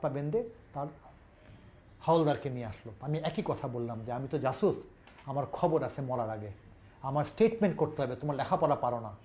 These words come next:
অফিসার খবর দাও।" ভীষণ কাজ হয়ে গেল। সঙ্গে সঙ্গে ওরা ওয়্যারলেসে বলছে, "সাবজি, সাবজি" করে, "কাপ্তান সাবজি",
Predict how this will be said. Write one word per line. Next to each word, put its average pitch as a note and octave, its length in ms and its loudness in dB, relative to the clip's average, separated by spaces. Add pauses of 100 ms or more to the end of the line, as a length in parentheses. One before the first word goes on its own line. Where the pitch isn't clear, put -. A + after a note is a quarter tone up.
(220)
অফিসার F3+ 340 2
খবর A#2+ 260 -6 (100)
দাও।" G#2+ 120 -8 (1700)
ভীষণ D#3+ 300 2
কাজ C3 220 0
হয়ে G#2+ 180 -6
গেল। A2 100 -10 (1160)
সঙ্গে A#3+ 300 6
সঙ্গে A3 260 4
ওরা F3+ 360 6 (1400)
ওয়্যারলেসে F#3+ 460 6
বলছে, F#3 460 4 (420)
"সাবজি, F#3+ 480 6
সাবজি" F3+ 440 6
করে, F3+ 360 4
"কাপ্তান G#3 340 6
সাবজি", F3 520 4